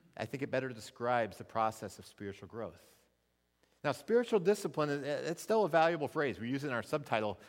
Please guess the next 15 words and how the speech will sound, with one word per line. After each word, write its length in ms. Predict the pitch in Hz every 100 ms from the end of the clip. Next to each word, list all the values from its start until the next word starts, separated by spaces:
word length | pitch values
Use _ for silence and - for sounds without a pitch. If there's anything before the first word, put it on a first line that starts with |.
| -
for 80 | 113
this 120 | 101
series. 440 | - 110 110 107 - - - _ _ -
But, 240 | 165 151
but 140 | 170 175
I, 220 | 170 175
I 20 |
feel 160 | 220 233
like 120 | 214
spiritual 380 | - 240 233 196
discipline 420 | 202 - 180 151
focuses 920 | - 180 180 - 160 135 - - - 135
a 100 | 131
whole 400 | - 214 247 220
lot 400 | 151 120 120